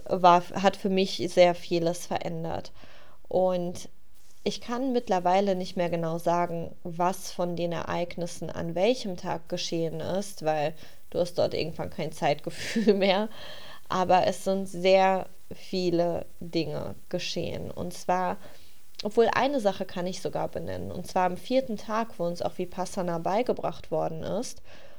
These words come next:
mm, wo wir also wirklich das erste Mal diesen Bodyscan gemacht haben, war ich komplett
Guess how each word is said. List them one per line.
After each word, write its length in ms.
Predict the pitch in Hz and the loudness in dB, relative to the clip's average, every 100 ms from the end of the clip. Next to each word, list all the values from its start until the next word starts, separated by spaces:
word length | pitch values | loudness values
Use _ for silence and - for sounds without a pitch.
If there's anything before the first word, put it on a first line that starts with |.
| - - - | -10 -10 -6
mm, 360 | 185 185 185 175 - - - - - - - | -4 -2 -2 -4 -8 -10 -10 -10 -10 -10 -6
wo 220 | 208 196 | 0 4
wir 140 | 190 180 | 6 6
also 240 | 175 175 | 4 2
wirklich 220 | 180 - | -2 -2
das 160 | 190 190 | -4 0
erste 320 | 196 190 - | 0 0 -2
Mal 180 | 175 175 | -2 0
diesen 400 | 175 175 170 170 - - | -2 -4 -4 -6 -8 -6
Bodyscan 800 | 175 196 220 202 - 160 165 | 4 6 6 0 -4 -4 -2
gemacht 480 | 170 165 165 - - | -2 -4 -6 -6 -6
haben, 360 | 180 165 180 233 - - - - | -4 -4 -4 -6 -8 -10 -10 -8
war 320 | 185 175 180 170 | -2 0 2 0
ich 300 | 185 - - | 0 -4 -8
komplett 840 | - - 196 233 208 180 185 190 | -4 0 0 0 -2 0 0 -4